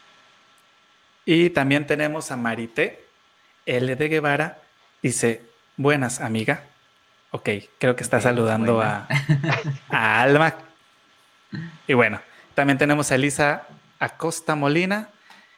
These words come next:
Speaker 1: y, pues, los que se vayan integrando. Empezamos con esto que se llama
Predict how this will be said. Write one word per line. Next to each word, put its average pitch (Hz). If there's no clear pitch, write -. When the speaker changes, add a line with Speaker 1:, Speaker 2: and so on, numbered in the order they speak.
Speaker 1:
y, 175
pues, 180
los 139
que 139
se 131
vayan 143
integrando. 117
Empezamos 175
con 139
esto 151
que 160
se 131
llama 143